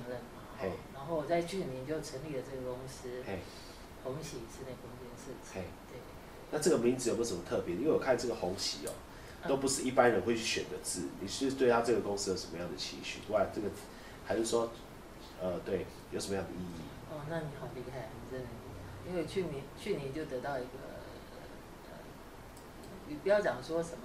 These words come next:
Speaker 1: 就是说得到一个高人的指示。
Speaker 2: 嘿。
Speaker 1: 他说，呃，叫我取这个名字，呃，就是说我未来会有达官贵人出现。
Speaker 2: 嘿，嘿，嘿。
Speaker 1: 那于是我加入福伦社，就真的很多达官贵人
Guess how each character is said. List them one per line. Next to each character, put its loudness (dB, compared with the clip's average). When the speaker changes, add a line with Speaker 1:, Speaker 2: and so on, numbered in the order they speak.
Speaker 1:
就 -8
是 -6
说 -2
得 0
到 6
一 0
个 -2
高 4
人 -2
的 -4
指 -10
示。 -4
Speaker 2:
嘿。 4
Speaker 1:
他 -4
说， 2
呃， 0
叫 -4
我 2
取 -6
这 -8
个 -4
名 -6
字， -12
呃， -10
就 -10
是 -6
说 -6
我 0
未 4
来 2
会 0
有 4
达 -2
官 2
贵 2
人 2
出 -4
现。 0
Speaker 2:
嘿， 2
嘿， 2
嘿。 2
Speaker 1:
那 2
于 4
是 4
我 6
加 6
入 8
福 2
伦 2
社， 0
就 0
真 4
的 6
很 -4
多 0
达 -2
官 -2
贵 -2
人 -2